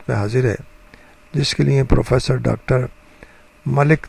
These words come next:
ताजुद्दीन के और डॉक्टर मोहम्मद सिद्दीक के मजमून से इस्तिफादा हासिल किया और आप तक मालूमात पहुँचाना चाहेंगे। आलमी इदारे सेहत की एक रिपोर्ट के मुताबिक दुनिया भर में हर साल तकरीबन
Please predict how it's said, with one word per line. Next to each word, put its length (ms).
ताजुद्दीन 560
के 260
और 380
डॉक्टर 380
मोहम्मद 320
सिद्दीक 360
के 140
मजमून 400
से 180
इस्तिफादा 560
हासिल 320
किया 280
और 180
आप 180
तक 160
मालूमात 460
पहुँचाना 420
चाहेंगे। 460
आलमी 420
इदारे 340
सेहत 300
की 120
एक 160
रिपोर्ट 360
के 120
मुताबिक 580
दुनिया 360
भर 640
में 320
हर 280
साल 380
तकरीबन 500